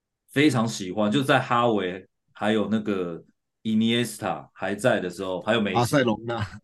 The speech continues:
Speaker 1: 对，我就是一个巴塞隆纳的一个球迷啊。然后我，反正我跟珍妮一样，在他们打电动，我也是都是用巴塞隆纳。然后当时真的就是有一个机会，我可以去巴塞隆纳。然后我记得我那个时候到巴塞隆纳的时候，可能已经晚上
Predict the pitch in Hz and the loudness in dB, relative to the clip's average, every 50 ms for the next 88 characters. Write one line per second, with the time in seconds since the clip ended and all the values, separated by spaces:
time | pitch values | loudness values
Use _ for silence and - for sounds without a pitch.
0 | - - 165 147 143 151 - 202 - 214 220 202 202 - 190 165 - - - _ | -8 -8 -6 -4 -2 -2 -2 -2 -2 -2 -2 -2 2 2 2 2 2 -2 -8 _
1 | - 170 170 180 185 180 196 185 170 156 147 160 170 165 151 135 131 127 135 139 | 2 4 6 6 6 6 6 4 4 4 2 2 2 2 4 4 2 2 2 0
2 | 135 131 - 117 107 104 110 117 117 110 92 87 85 82 78 80 90 104 110 127 | -2 -2 -2 -2 -2 -2 -2 -4 -4 -6 -6 -8 -10 -10 -10 -8 -6 -4 0 2
3 | 131 127 117 107 - - - - _ _ _ 117 110 117 113 120 151 160 139 117 | 2 2 2 0 -6 -12 -20 -20 _ _ _ -6 0 0 2 4 6 4 4 4
4 | 107 - 131 127 127 127 131 120 117 110 107 107 113 110 101 104 104 107 107 107 | 4 4 4 4 4 4 2 2 2 0 0 0 0 0 -2 -2 -2 -4 -4 -4
5 | 85 90 104 107 107 110 101 95 95 92 90 104 98 104 92 95 98 95 87 87 | -4 -2 -2 0 0 0 0 -2 -2 -4 -6 -4 -6 -6 -4 -4 -6 -8 -6 -6
6 | 80 80 82 95 80 76 82 85 82 - - - - - 143 156 151 165 170 170 | -8 -8 -8 -10 -12 -10 -12 -12 -14 -14 -18 -20 -6 0 0 2 4 4 4 4
7 | 131 131 135 147 147 139 131 139 139 127 143 131 110 92 90 110 113 113 113 113 | 2 2 2 2 2 2 0 -2 -2 0 0 0 2 0 0 -2 -4 -4 -4 -4
8 | 120 120 123 107 92 - 107 98 - 113 107 104 92 90 90 104 90 78 82 85 | -2 0 0 0 0 -2 -4 -4 -4 -4 -4 -4 -4 -4 -4 -6 -8 -8 -8 -10
9 | 87 82 82 - - - - - _ 143 160 139 127 131 175 156 151 123 113 123 | -10 -10 -12 -14 -18 -20 -20 -6 _ 2 2 2 4 2 4 4 4 4 4 2
10 | 151 147 131 139 143 139 160 151 135 - 131 127 127 147 135 113 110 117 131 131 | 0 0 0 0 0 0 0 0 2 2 0 0 0 -2 -4 -4 -4 -2 -2 -2
11 | 117 104 101 123 127 127 - - 107 90 98 107 107 104 120 127 120 104 90 87 | -2 -2 -2 -2 -4 -6 -6 -8 -8 -6 -2 -2 -2 -2 -2 -4 -4 -4 -4 -6
12 | 90 127 123 123 113 107 104 | -4 -2 -2 0 0 -2 -4